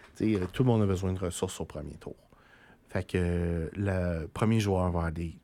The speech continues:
dépenser une botte, généralement une carte de peur qu'il va avoir dans sa main. C'est sûr qu'il y en a une dans sa main au début. Euh,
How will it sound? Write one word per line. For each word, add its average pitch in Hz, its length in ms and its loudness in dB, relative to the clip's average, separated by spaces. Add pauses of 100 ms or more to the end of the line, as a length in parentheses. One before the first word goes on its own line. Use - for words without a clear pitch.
dépenser 104 720 0
une 95 160 0
botte, 87 380 -4
généralement 90 640 -2
une 98 140 0
carte 87 260 -4
de 85 80 -2
peur 87 320 0
qu'il - 100 -20
va 82 100 0
avoir 82 180 0
dans 82 120 0
sa 85 180 -4
main. 87 100 -2 (260)
C'est - 200 -6
sûr 92 260 -2
qu'il 87 140 -4
y - 20 -2
en 82 60 -2
a 82 40 -2
une 90 220 0
dans 82 140 -2
sa - 160 -8
main 85 180 -6
au 85 80 -4
début. 87 340 -4 (560)
Euh, 90 420 0